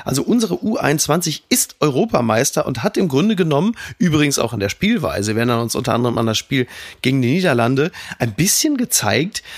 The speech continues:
wie Jogi Löw und seine Mannschaft, ähm, jetzt bei der beginnenden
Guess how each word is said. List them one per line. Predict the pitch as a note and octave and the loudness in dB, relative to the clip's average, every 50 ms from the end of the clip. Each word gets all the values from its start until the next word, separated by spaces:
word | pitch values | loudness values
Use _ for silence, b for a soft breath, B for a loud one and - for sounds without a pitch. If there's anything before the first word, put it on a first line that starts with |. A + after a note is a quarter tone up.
| B B | B B
wie | B A2+ G#2 C3 D3 E3+ F#3+ - - - | B -4 -2 0 0 2 0 0 -2 -2
Jogi | - B2 C#3+ D3+ C#3+ C#3+ C3 | -2 0 0 0 2 0 0
Löw | A#2+ A2+ A2 A#2 C3+ E3+ - - | 2 2 2 2 0 0 -2 -4
und | G#3+ E3+ E3 | -2 -2 0
seine | D3+ D#3 E3 D#3+ | 0 0 0 0
Mannschaft, | D3+ C3 C3+ E3 - - F3 E3+ - - - G3+ | 0 0 0 0 0 0 -2 -2 -4 -6 -12 -8
ähm, | G3 D#3+ D#3 D#3+ D#3+ D#3 D#3+ D#3+ D#3 D#3 | -4 -2 0 0 0 -2 -4 -6 -6 -4
jetzt | C3+ C#3+ D3 - - - | -2 -2 -2 -2 -6 -4
bei | - D#3 | -2 0
der | D3 D3 | 0 0
beginnenden | C#3 C#3 B2+ A#2+ C3 D3+ E3 D#3 D#3 E3+ | -2 -2 -2 -2 0 0 0 0 0 -2